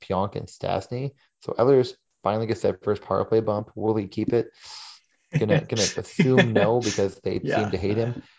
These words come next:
Speaker 1: Um, but I, you know, I'm, I'm just pointing it out that, like, that actually did come together. And maybe if Wheeler gets eased back in a little bit, they, I, I'm assuming he goes where Svechnikov was, and they just put him with Dubois and Connor. That'd be the,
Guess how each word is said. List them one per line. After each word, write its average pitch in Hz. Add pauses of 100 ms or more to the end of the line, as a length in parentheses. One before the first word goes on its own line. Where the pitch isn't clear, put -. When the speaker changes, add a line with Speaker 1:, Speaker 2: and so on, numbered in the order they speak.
(240)
Speaker 1:
Um, 104
but - (100)
I, - (120)
you -
know, -
I'm, 117
I'm 120
just 123
pointing 120
it 98
out 104
that, -
like, - (480)
that 101
actually 107
did 104
come 107
together. 101 (260)
And 98
maybe 107
if 98
Wheeler 104
gets 101 (220)
eased 107
back 95
in 113
a 117
little 113
bit, 113
they, - (160)
I, -
I'm 110
assuming 127
he 110
goes 110
where 95
Svechnikov 110
was, 123 (640)
and 101
they 95
just 95
put 104
him 98
with 92
Dubois 95
and 95
Connor. 98
That'd 101
be 104
the, 95